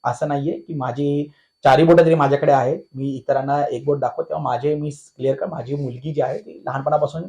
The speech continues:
नवी मुंबई महानगरपालिका शाळेमध्ये जाते. त्याच्यामुळे, अ, हे समजू नका की मी तुम्हाला फक्त ज्ञान देतोय आणि इतर लोकप्रतिनिधीसारखं की तुम्ही करा, तुमच्या मुलांना मराठी शाळेमध्ये शिकवा आणि आमची मुलं मा-, इंग्रजी रिलायन्सच्या अंबानी स्कूल, अंबानीच्या स्कूलमध्ये किंवा सीबीएसई स्कूलमध्ये प्रायव्हेटमध्ये जातील,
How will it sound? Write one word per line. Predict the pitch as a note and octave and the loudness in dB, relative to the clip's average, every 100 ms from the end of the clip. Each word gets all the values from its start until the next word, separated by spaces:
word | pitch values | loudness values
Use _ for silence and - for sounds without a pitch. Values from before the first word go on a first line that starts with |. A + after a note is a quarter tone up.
| - | -8
नवी | C3+ | -2
मुंबई | C#3 C#3 | -2 0
महानगरपालिका | C#3 B2 C3 C3 C3 D3 | -2 -2 -2 -2 0 -2
शाळेमध्ये | - B2+ C3 D3 | 0 -2 -2 -4
जाते. | B2+ - F#3+ - _ _ _ _ | -4 -4 -10 -10 _ _ _ _
त्याच्यामुळे, | C#3+ F3 F3 F3 F3 F3+ F#3 F#3+ G3 - _ - | 0 4 8 8 8 8 6 2 -2 -16 _ 0
अ, | C#3+ D3 C#3+ C#3+ C#3+ C#3+ - | 6 8 10 10 8 6 4
हे | C3 D3 | 2 2
समजू | C#3 D3+ | 2 0
नका | D3+ D3+ | 2 2
की | D3+ | 0
मी | D3 C#3+ | -4 -4
तुम्हाला | C#3 C#3 C#3+ C#3 | 0 2 2 0
फक्त | C3+ D3+ | -6 -6
ज्ञान | C#3 C3+ C#3 | -4 -4 -4
देतोय | C3 - A#2+ - _ | -4 -4 -8 -8 _
आणि | B2 | -14
इतर | B2+ C#3+ | 0 4
लोकप्रतिनिधीसारखं | C#3 C#3 C#3 C#3 C3+ C3 - C3+ | 4 4 0 0 -6 -2 -2 -2
की | - C3+ C3+ C3+ _ - | -8 -8 -8 -8 _ -2
तुम्ही | D3 D#3+ | 2 4
करा, | E3 C#3+ C3+ C3+ | 8 8 6 2
तुमच्या | - C3 D3+ | -2 -6 -2
मुलांना | D3 C#3 C#3 | 2 2 2
मराठी | C3 B2+ | 2 0
शाळेमध्ये | C#3 C3 C3 C3+ | 0 -2 -2 -4
शिकवा | - C3+ | -2 -4
आणि | C3+ | -2
आमची | C3+ B2+ - C#3 | -2 -6 -8 -10
मुलं | C3+ C3 C3+ | -8 0 2
मा-, | C3 B2+ - | 4 2 0
इंग्रजी | B2 B2+ C3+ C3+ | -2 -2 -2 -4
रिलायन्सच्या | B2+ C3+ C3 - C#3 | 0 0 0 0 2
अंबानी | C3+ B2 B2+ C3+ C3+ | 2 -2 -4 -4 -6
स्कूल, | - C3 | -6 -6
अंबानीच्या | B2 B2+ C3 C3+ | -6 -4 -4 -4
स्कूलमध्ये | - B2 B2+ B2+ | -8 -10 -10 -4
किंवा | C#3 | -2
सीबीएसई | C3 B2 B2+ C3 | -2 -4 -8 -8
स्कूलमध्ये | C3+ B2+ B2 C3 | -10 -8 -6 -6
प्रायव्हेटमध्ये | B2 A#2 B2 B2+ | 0 0 0 -2
जातील, | A#2+ - | -4 -4